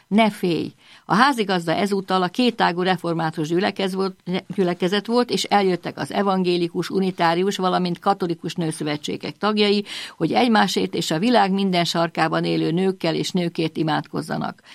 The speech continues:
Az imanapon Buzogány Emese református kórházlelkész hirdetett igét.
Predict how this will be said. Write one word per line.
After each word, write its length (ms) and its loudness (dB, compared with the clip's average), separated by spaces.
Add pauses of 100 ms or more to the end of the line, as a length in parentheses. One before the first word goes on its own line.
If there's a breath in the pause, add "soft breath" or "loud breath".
(220 loud breath)
Az 160 -2
imanapon 640 4 (220 loud breath)
Buzogány 540 2
Emese 380 2
református 680 0
kórházlelkész 880 -2
hirdetett 560 -4
igét. 380 -6